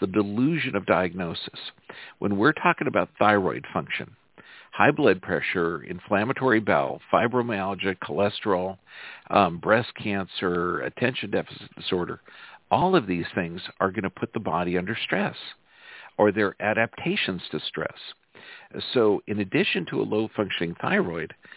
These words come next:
you can have a host of other symptoms based on your adaptation to stress. Uh, so really, you've got physical, chemical, emotional stress. That's all three of them.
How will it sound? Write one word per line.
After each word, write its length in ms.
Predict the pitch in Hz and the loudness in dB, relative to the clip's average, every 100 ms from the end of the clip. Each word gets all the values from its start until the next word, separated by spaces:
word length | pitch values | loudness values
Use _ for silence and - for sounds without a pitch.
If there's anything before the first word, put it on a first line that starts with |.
| - - - | -20 -20 -8
you 180 | 92 151 | 0 4
can 180 | 147 110 | 4 2
have 440 | - - 202 110 - 110 | -2 -2 0 0 -2 -4
a 80 | |
host 640 | 98 - - - 220 226 - | -2 -4 -4 0 0 -2 -8
of 120 | 52 | -8
other 260 | - 110 90 - | -4 -2 -2 0
symptoms 440 | 196 - 87 82 - - - - - - 123 | -2 -2 -10 -10 -18 -20 -20 -20 -20 -16 2
based 280 | 139 170 - - | 4 4 0 -6
on 140 | 110 | -6
your 180 | 107 98 - | -4 -6 -6
adaptation 920 | 127 156 156 - - 170 185 - 175 | -4 0 0 -2 -6 -4 -4 -6 -6
to 120 | 113 117 | -6 -8
stress. 380 | - 180 208 139 - - - _ - - - - - - | -2 0 0 -4 -12 -18 -20 _ -20 -20 -18 -18 -12 2
Uh, 160 | 117 95 - - 104 - | 2 2 -4 -10 -8 0
so 420 | 127 107 104 95 - _ | 4 4 4 0 -6 _
really, 640 | 107 98 110 226 226 87 90 _ - | -18 -10 0 0 0 -4 -10 _ -8
you've 180 | 110 | -4
got 180 | 92 - - | -4 -6 -4
physical, 380 | 117 - - 180 | -4 -2 -2 -2
chemical, 480 | - 101 117 127 123 | -2 -6 -6 -4 -4
emotional 540 | 95 95 - 98 82 | -4 -8 -8 -10 -10
stress. 340 | - - 69 - - - _ _ - - - _ _ _ _ _ _ _ _ _ - _ - | -8 -6 -6 -8 -16 -18 _ _ -20 -20 -20 _ _ _ _ _ _ _ _ _ -20 _ -4
That's 200 | 113 110 - - | 2 2 0 0
all 240 | 120 135 | 2 2
three 200 | - 104 | 2 2
of 100 | 76 - | 0 -4
them. 160 | - | -14